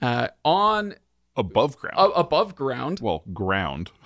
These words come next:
Speaker 1: Right. Uh, Coruscant, we know from other E U stuff, is, uh, is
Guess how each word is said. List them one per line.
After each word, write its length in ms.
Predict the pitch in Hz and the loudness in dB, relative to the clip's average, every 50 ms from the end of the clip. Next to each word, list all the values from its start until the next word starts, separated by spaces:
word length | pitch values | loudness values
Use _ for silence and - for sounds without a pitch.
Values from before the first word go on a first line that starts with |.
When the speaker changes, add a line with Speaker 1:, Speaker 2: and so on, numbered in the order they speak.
| - - - - - | -20 -20 -20 -16 -10
Speaker 1:
Right. 320 | - 160 165 156 127 101 - - | -2 2 2 2 2 2 -4 -4
Uh, 200 | - 151 147 147 | 0 2 2 2
Coruscant, 680 | 143 - 190 190 185 180 170 - 175 160 156 135 110 151 | 0 0 0 2 2 2 0 0 -2 -2 -2 -2 -4 -4
we 100 | 147 147 | -2 -2
know 180 | 139 139 131 135 | 0 0 -2 -2
from 180 | 131 - 131 123 | -4 -4 -6 -4
other 240 | 131 131 127 127 | -2 -2 -2 -2
E 80 | 110 101 | -4 -4
U 240 | 123 117 117 120 120 | -6 -8 -8 -8 -8
stuff, 440 | 120 - - 123 123 131 139 - - | -8 -4 -4 -4 -4 -4 -6 -8 -10
is, 320 | - - 120 117 - - | -12 -10 -10 -10 -10 -8
uh, 260 | 107 90 92 92 80 - | -8 -6 -6 -6 -6 -6
is 340 | - 127 107 120 - - | -6 -6 -6 -6 -8 -10